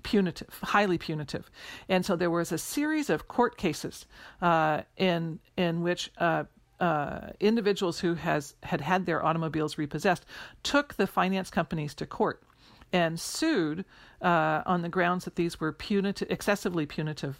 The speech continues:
penalties, remedies in the legal term. And they won. And they won here, and they won there, and they won there. These are state cases. It's not federal law. It's state law, so it has to be settled in a state-by-state basis.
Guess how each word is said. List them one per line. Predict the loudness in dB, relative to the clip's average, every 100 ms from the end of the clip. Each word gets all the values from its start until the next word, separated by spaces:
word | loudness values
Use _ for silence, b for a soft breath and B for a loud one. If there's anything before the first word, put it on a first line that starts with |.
| _
penalties, | -2 -2 -2 -8 -14 -18 -20 _ _
remedies | 0 0 0 -6 -10 -14 _ -6
in | -4
the |
legal | -4 -4 -6
term. | -8 -10 -12 _ _ _ _ _ _ _ -10 -2
And | 0
they | 2
won. | 2 2 0 -8 _ _ _ _ -4
And | -2
they | 0
won | -2 0
here, | -2 -2
and | -2
they |
won | -4 -2
there, | -2 0
and | -2
they |
won | -4 -2
there. | -2 B B B
These | 0 2
are |
state | -2 2 2 2
cases. | 0 0 0 -2
It's | -2 0
not | 0 0
federal | -2 -4 -4
law. | -2
It's | -4 -4
state | -2 -2
law, | 0 -2
so | -2
it | -4
has | -4 -4
to | -6
be |
settled | -4 -2 -2 -4
in | -6
a |
state-by-state | -6 -6 -4 -6 -4 -6 -4
basis. | -6 -6 -8